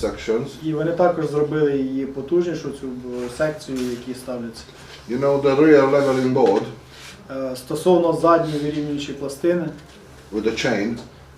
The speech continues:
Speaker 2: е, та, що на цепковій.
Speaker 1: It was,
Speaker 2: Середня, середня,
Speaker 1: it
Speaker 2: та, що
Speaker 1: was
Speaker 2: середня.
Speaker 1: like this angle.
Speaker 2: Е, вона була під таким кутом плюс-мінус, яка тіло показує.
Speaker 1: It was pulling too much soil.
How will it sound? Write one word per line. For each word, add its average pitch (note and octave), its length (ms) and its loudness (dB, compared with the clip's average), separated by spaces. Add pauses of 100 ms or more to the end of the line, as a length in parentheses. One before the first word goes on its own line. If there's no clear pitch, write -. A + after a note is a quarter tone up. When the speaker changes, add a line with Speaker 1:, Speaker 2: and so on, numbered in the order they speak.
(160)
Speaker 2:
е, B2+ 340 -8
та, D#3 120 0
що D#3 160 -4
на D3+ 120 -2
цепковій. C#3+ 500 -4 (840)
Speaker 1:
It B2 140 -6
was, C3+ 160 4
Speaker 2:
Середня, F3+ 380 4
середня, C3+ 360 -2
Speaker 1:
it B2+ 80 -4
Speaker 2:
та, - 60 -6
що C3 100 2
Speaker 1:
was C3+ 120 2
Speaker 2:
середня. B2+ 80 8
Speaker 1:
like B2 200 6 (400)
this D3+ 280 6
angle. G#2+ 400 6
Speaker 2:
Е, - 760 -10
вона E3+ 200 4
була D#3+ 260 6
під D#3 240 0
таким D#3 360 0
кутом D#3+ 340 0
плюс-мінус, F3+ 440 -2
яка F3 160 -4
тіло E3 280 0
показує. D#3+ 480 -2 (240)
Speaker 1:
It A#2 120 -8
was B2 260 -2
pulling C3+ 420 4
too C3+ 120 0
much A#2+ 200 0 (100)
soil. A2+ 360 6